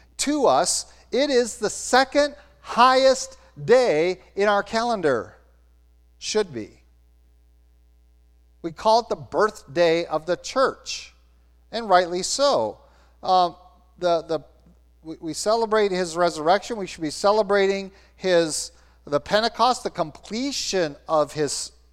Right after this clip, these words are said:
of his provision. The beginning of his provision was, in fact, that,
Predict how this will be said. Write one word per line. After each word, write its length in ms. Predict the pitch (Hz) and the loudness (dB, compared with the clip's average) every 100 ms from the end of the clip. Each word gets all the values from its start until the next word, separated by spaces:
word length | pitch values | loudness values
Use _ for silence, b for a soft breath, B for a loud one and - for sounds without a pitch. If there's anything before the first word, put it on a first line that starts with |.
| _ | _
of 160 | 165 147 | -6 -4
his 220 | 156 135 | -4 -6
provision. 720 | - 135 143 139 117 123 95 b b b _ | -8 -6 -4 -4 -6 -8 -10 b b b _
The 80 | 139 | -14
beginning 360 | 131 131 214 240 | -12 -2 -2 0
of 60 | |
his 120 | 226 - | -4 -6
provision 680 | 202 180 208 214 226 226 - B B | -8 2 4 4 2 -2 -8 B B
was, 240 | - 156 190 | 2 2 2
in 140 | 220 | -6
fact, 500 | - 185 180 185 - - _ _ _ _ _ _ _ - - | 0 2 2 -2 -16 -20 _ _ _ _ _ _ _ -20 -6
that, 480 | 147 160 165 - | 0 2 0 -6